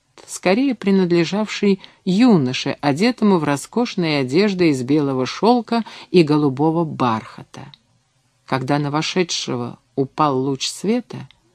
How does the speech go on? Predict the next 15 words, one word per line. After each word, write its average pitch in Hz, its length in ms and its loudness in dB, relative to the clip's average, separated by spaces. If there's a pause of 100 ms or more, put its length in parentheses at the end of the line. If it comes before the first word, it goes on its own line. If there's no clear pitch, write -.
(680)
Катрин 208 560 2 (460)
отпрянула 214 800 0
будто 202 540 -6
от - 280 -4
удара, 135 680 -4 (600)
трижды 151 420 4
перекрестилась, 160 1120 -2 (360)
отказываясь 151 800 0
верить 151 320 4
своим 151 400 -2
глазам, 151 600 -4 (600)
так 143 240 2
как - 220 -4
перед 143 360 2
ней 156 380 0